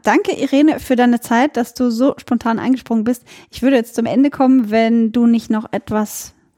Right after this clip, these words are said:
Wichtiges zu sagen hast, was wir vielleicht vergessen haben.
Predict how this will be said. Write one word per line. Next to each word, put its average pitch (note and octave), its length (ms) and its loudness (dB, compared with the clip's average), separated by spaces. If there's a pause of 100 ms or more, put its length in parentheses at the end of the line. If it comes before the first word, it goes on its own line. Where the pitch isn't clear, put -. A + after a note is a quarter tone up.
(120)
Wichtiges B3+ 600 0
zu - 120 -6
sagen G#3+ 300 2
hast, E4+ 200 -2
was A3+ 140 0
wir A#3+ 120 0
vielleicht A3+ 260 0
vergessen A#3 420 0
haben. D#4 200 0